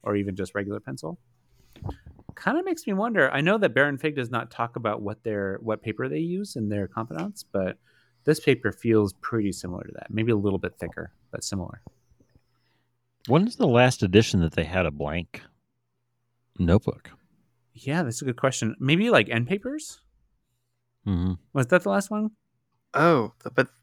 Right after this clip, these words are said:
Speaker 3: those were, like,
Speaker 2: Well,
Speaker 3: half lined and half blank.
Speaker 2: well, there was that, like,
Speaker 1: Oh, you're right.
Speaker 2: stupid past, like, the Easter edition.
Speaker 3: Oh,
Speaker 2: With the
Speaker 3: that Sweet
Speaker 2: pages.
Speaker 3: Tooth.
Speaker 2: Sweet Tooth, yeah, that, it, that
Speaker 1: Oh,
Speaker 2: stupid edition. That
Speaker 1: yeah.
Speaker 2: was,
Speaker 3: Oh my God, that
Speaker 2: that
Speaker 3: was
Speaker 2: was
Speaker 3: twenty sixteen.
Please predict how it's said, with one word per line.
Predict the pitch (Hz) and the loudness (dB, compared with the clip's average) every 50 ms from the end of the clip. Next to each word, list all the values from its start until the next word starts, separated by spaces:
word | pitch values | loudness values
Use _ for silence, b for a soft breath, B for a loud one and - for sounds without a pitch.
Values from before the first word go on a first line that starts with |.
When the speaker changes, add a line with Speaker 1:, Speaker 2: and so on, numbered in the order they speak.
| _ _ _ - | _ _ _ 0
Speaker 3:
those | 127 131 139 - | 2 2 2 2
were, | 127 120 117 113 | 2 2 2 4
like, | 110 139 135 | 6 6 6
Speaker 2:
Well, | 131 117 | 6 4
Speaker 3:
half | 110 113 113 - - | 4 2 0 0 0
lined | 117 117 110 113 107 | 0 0 0 0 -4
and | 98 95 | -6 -6
half | - 107 107 - _ | -6 -6 -6 -8 _
blank. | - - 107 - - - - _ _ _ _ _ - | -8 -8 -8 -8 -10 -16 -20 _ _ _ _ _ 4
Speaker 2:
well, | 120 120 123 120 120 117 117 113 | 8 8 10 10 10 8 8 10
there | 113 113 | 10 10
was | 113 104 | 10 10
that, | 101 104 95 80 | 8 6 4 4
like, | 87 87 82 - | 2 0 0 0
Speaker 1:
Oh, | 139 135 135 135 | 2 4 4 4
you're | 131 120 101 95 | 4 4 2 2
right. | 92 90 | 2 2
Speaker 2:
stupid | 90 87 82 80 80 85 _ _ _ _ _ _ | 2 2 0 -2 -8 -16 _ _ _ _ _ _
past, | - 92 87 80 - - - - | -6 -4 -4 -4 -4 -8 -8 -6
like, | 87 90 90 80 - - | -2 -2 -2 -2 -2 -2
the | 85 82 78 73 73 - _ - | 0 0 0 -2 -4 -8 _ -6
Easter | 104 92 82 78 - - 90 80 | -4 -2 -2 -2 0 0 2 2
edition. | 76 73 78 76 - - 80 76 73 73 73 - b b b b b 113 98 | 2 0 -2 -2 -2 -4 -4 -4 -4 -6 -8 -12 b b b b b -2 4
Speaker 3:
Oh, | - 180 185 190 180 | 6 8 10 10 10
Speaker 2:
With | 156 131 | 10 8
the | 131 | 8
Speaker 3:
that | 123 92 | 6 8
Sweet | 82 82 82 85 | 6 4 4 4
Speaker 2:
pages. | - 110 | 4 0
Speaker 3:
Tooth. | 104 101 - - - - _ _ _ _ _ _ _ - | 0 -2 -4 -10 -18 -20 _ _ _ _ _ _ _ -10
Speaker 2:
Sweet | - - 110 110 101 - | 2 6 8 8 8 6
Tooth, | - 90 85 82 80 - | 4 2 2 2 0 0
yeah, | 90 85 80 | -2 -2 0
that, | 80 80 80 80 | 0 0 0 0
it, | 78 - - | -2 -2 -2
that | 147 143 147 | 0 0 2
Speaker 1:
Oh, | 151 156 | 2 2
Speaker 2:
stupid | 156 143 135 139 | 2 0 0 -2
edition. | 135 135 139 143 143 139 135 131 123 120 | -2 -2 -2 -2 -2 -2 -2 0 0 0
That | 92 90 | 0 0
Speaker 1:
yeah. | 87 | 0
Speaker 2:
was, | 107 95 - | 0 0 0
Speaker 3:
Oh | 123 151 | 2 0
my | 170 139 | 2 0
God, | 120 - 110 113 147 147 | 0 0 0 0 0 0
that | 113 | 0
Speaker 2:
that | - 123 | 0 0
Speaker 3:
was | 110 - - | 0 -2 -2
Speaker 2:
was | |
Speaker 3:
twenty | - - 127 131 | -2 -2 -2 -2
sixteen. | - - 139 - - - - - 156 117 | -2 -4 -6 -8 -8 -8 -6 -6 -6 -8